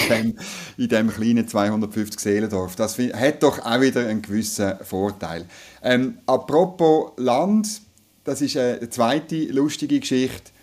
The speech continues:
ähm, aus dem Kanton Zürich. Der Kanton <laughs> hat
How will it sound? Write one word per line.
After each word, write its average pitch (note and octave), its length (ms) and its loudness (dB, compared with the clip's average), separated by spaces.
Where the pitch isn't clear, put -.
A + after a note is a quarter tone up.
ähm, G#2+ 600 0
aus F#3 380 2
dem G2 280 -4
Kanton F2+ 600 -8
Zürich. C#3+ 380 0
Der A#2+ 80 2
Kanton C#3 800 0
<laughs> - 0 -
hat A#2+ 140 0